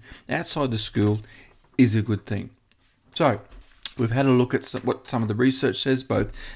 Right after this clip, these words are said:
nationally and internationally. But what can we do as parents to establish a homework-friendly environment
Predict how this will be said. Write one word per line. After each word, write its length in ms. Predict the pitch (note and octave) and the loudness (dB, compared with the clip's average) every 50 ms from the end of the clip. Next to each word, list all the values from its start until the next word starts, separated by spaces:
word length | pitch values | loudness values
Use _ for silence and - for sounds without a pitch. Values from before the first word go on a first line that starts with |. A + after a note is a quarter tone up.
| - | -6
nationally 500 | - A2+ A#2 B2+ B2+ - - C3+ B2 A#2 | -2 0 0 2 0 0 0 0 0 0
and 80 | G#2+ A2+ | 2 2
internationally. 720 | B2+ C#3 - - A2+ - G#2 G#2+ G#2+ - A#2+ A#2+ C#3+ G#3 - - - - - - - - - - - - _ | 0 0 0 -2 -2 0 0 0 -2 -2 -2 -2 -2 -4 -8 -12 -18 -20 -20 -20 -20 -20 -20 -20 -20 -6 _
But 200 | - B2+ - - | 2 2 2 2
what 160 | A2+ C#3+ C#3+ | -2 -6 -4
can 140 | - - D3+ | -4 -4 -2
we 160 | C#3 C#3+ C3+ | 2 2 2
do 260 | C3 C3 B2+ B2 B2+ A#2+ | 4 4 6 6 6 6
as 140 | A2 G#2+ | 4 2
parents 680 | - - - C#3 C3+ C3 C3+ C3 - - - - - - - - - - | -2 -2 -2 0 2 4 4 2 2 0 -4 -6 -6 -10 -14 -20 -18 -14
to 400 | - - C3 A#2+ B2 A#2 A2+ A2+ G#2+ - - - - | -4 0 4 6 6 6 4 2 0 -6 -16 -20 -8
establish 760 | - C3 A#2 - - - C3 C3 B2+ B2+ B2 A#2 - - - - - - - | -4 -2 0 0 0 2 0 2 2 2 2 2 0 -4 -6 -10 -12 -8 -4
a 240 | A2 A2 A2 A2 G#2 | -2 0 0 0 -2
homework-friendly 1400 | - - - - C3+ C#3 C#3 C3+ B2+ B2+ B2 A#2+ - - - - - - - A#2+ A#2 A2+ A2 A2 A2 G#2+ G#2+ G#2+ - - - _ _ - - | -4 -8 -2 0 2 4 4 4 4 4 2 0 -2 -6 -16 -20 -10 -4 0 0 0 2 2 0 0 0 -2 -6 -10 -16 -20 _ _ -6 0
environment 560 | - A2 G#2 G2+ G2 G2 G2+ G2 F#2 F#2+ - | 0 2 2 4 2 2 2 2 0 0 -4